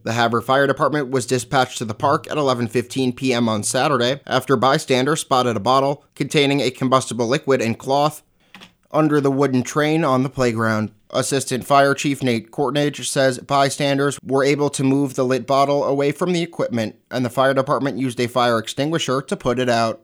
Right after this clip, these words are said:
No damage or injuries have been reported at this time. The investigation is being handled by the Havre Police Department.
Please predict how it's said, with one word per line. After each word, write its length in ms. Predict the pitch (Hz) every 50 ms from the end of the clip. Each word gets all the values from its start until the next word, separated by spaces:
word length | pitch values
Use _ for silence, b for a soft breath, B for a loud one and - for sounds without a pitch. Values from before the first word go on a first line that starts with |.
| _
No 180 | - 123 127 127
damage 360 | 123 131 135 135 135 131 120
or 100 | 127 131
injuries 380 | 139 147 143 147 143 143 139 131
have 120 | 143 131
been 120 | 120 131 127
reported 500 | 123 123 113 - 151 151 160 156 170 170
at 260 | - 85 131 131 -
this 200 | 127 131 131 -
time. 440 | - - 127 117 117 110 110 110 - _ _
The 100 | - 135
investigation 680 | 131 117 131 127 - - - 123 127 131 123 - 143
is 120 | 131 113
being 220 | - - 127 123 117
handled 340 | 131 139 139 139 143 151 123
by 180 | 143 143 151
the 80 | 151 175
Havre 300 | 143 127 120 117 127 127
Police 320 | - - 117 117 110 -
Department. 480 | - 120 - 123 113 - 113 113 110